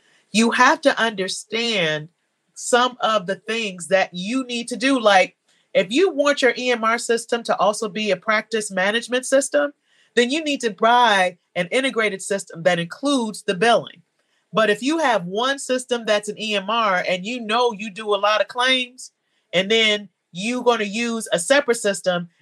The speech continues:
and whatever your intake on your, uh, your dar, uh, uh, date, uh, patient, uh, report, accounts report is different than what your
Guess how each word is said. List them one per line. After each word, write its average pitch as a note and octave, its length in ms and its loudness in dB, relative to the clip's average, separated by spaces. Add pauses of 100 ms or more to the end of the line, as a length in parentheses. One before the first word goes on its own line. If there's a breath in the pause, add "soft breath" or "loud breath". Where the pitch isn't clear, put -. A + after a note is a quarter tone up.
and F#3 180 0
whatever A3+ 340 2
your G#3+ 680 0 (240)
intake A#3+ 480 0
on G3 100 -4
your, F#3 280 2
uh, F3+ 160 2
your F3 220 -2
dar, A3 580 2
uh, E3+ 340 -2 (400)
uh, D3+ 320 0
date, G#3 400 -4 (120)
uh, D#3 120 -6
patient, A3+ 460 0 (360)
uh, E3 420 0
report, F3 480 2
accounts F#3 480 -4
report F3 480 0 (320)
is F#3+ 220 0
different A3 380 2
than F#3+ 200 2
what F#3+ 260 4
your F3+ 540 2